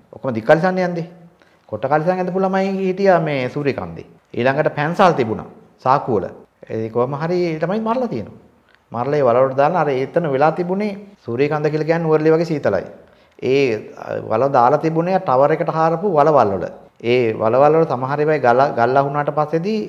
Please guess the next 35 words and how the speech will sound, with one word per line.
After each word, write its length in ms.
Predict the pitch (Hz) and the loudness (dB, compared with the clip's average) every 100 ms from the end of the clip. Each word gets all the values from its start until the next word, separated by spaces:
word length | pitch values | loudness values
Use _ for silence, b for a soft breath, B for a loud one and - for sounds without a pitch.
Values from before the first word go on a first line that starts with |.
| - | -6
ඒ 180 | 135 143 151 | -2 0 -2
වල 240 | 156 131 135 143 143 | 0 0 2 -2 -4
ඇතෑරලා 420 | - 117 139 160 | -8 0 2 2
වෙන 140 | 185 160 | 0 2
වලක් 280 | 139 113 - | 0 0 -6
හාරලා. 320 | 87 - - _ b b b b b | -10 -12 -18 _ b b b b b
එහෙම 240 | 127 147 | -8 -6
තමයි 240 | 143 156 160 | -4 -2 -2
ටවර් 260 | 139 135 | 0 0
එකට 160 | 147 156 | 0 -2
වල, 200 | 135 139 | 0 0
වල 120 | 139 | 0
හාරලා 300 | 131 135 120 | 2 2 2
තියෙන්නේ. 320 | - 90 87 - _ b b | 0 -4 -10 -18 _ b b
ඒ 80 | - | -6
ටවර් 300 | 120 117 147 | 2 4 6
එකට 160 | 170 170 | 6 4
ආසන්නෙම 500 | 147 147 170 170 165 | 2 2 0 -2 -4
තමයි 220 | 156 170 | -4 -6
තිබුණේ 400 | 147 143 151 151 | -6 -4 -4 -4
මේ, 180 | 143 127 - - - | -6 -8 -12 -20 -10
මේ 160 | 123 | -6
මිනි. 260 | 110 104 92 - - _ _ - | -4 -4 -10 -16 -20 _ _ -16
හරි, 200 | 98 98 | -14 -6
ඒ 140 | 101 110 | -4 -2
කාලේ 260 | 123 123 | 0 0
ඉතින් 140 | 123 127 | -2 -4
මිනිසුන්ට 400 | 110 110 127 131 | -6 -8 -10 -10
මහා 200 | 113 120 | -10 -10
පුදුම 280 | 110 110 | -10 -8
ආවේගයක් 480 | 123 110 120 123 120 | -6 -2 -2 0 -2
තිබුණේ. 300 | 120 120 117 - - _ _ b b b _ | -4 -10 -12 -18 -20 _ _ b b b _
මිනිසුන්ගේ, 540 | 101 98 110 117 110 98 | -14 -12 -10 -4 -4 -6
මිනිස්සු 420 | - 101 98 113 | -12 -16 -12 -14
මේ 220 | 110 101 | -12 -14